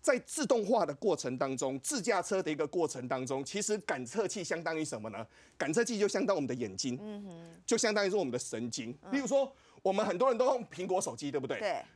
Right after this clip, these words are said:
Speaker 1: 苹果手机为什么今天可以看到你的脸就解锁？奇怪了，我的手机看右奇的脸是解不了锁的哦。
Speaker 2: 嗯哼。
Speaker 1: 为什么它能够计算？这里面有非常精准的感测器。
Speaker 2: 嗯哼。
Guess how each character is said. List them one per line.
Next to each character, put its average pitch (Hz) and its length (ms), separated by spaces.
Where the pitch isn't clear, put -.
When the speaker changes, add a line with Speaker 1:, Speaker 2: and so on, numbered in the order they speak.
Speaker 1:
苹 247 120
果 302 140
手 247 160
机 226 160
为 262 100
什 175 140
么 151 80
今 190 160
天 202 160
可 214 140
以 - 60
看 269 280
到 262 160
你 156 140
的 156 100
脸 139 200
就 214 140
解 165 220
锁？ - 240
奇 - 220
怪 269 200
了， 196 100
我 175 220
的 277 120
手 185 200
机 277 160
看 277 220
右 277 100
奇 208 160
的 190 120
脸 165 100
是 320 100
解 220 140
不 415 80
了 302 140
锁 226 180
的 214 80
哦。 302 260
Speaker 2:
嗯 233 220
哼。 262 300
Speaker 1:
为 381 120
什 240 100
么 185 100
它 240 120
能 226 120
够 220 120
计 226 160
算？ 190 280
这 262 120
里 165 140
面 208 140
有 147 100
非 196 180
常 151 220
精 180 180
准 - 160
的 123 120
感 107 160
测 135 140
器。 - 180
Speaker 2:
嗯 214 220
哼。 190 60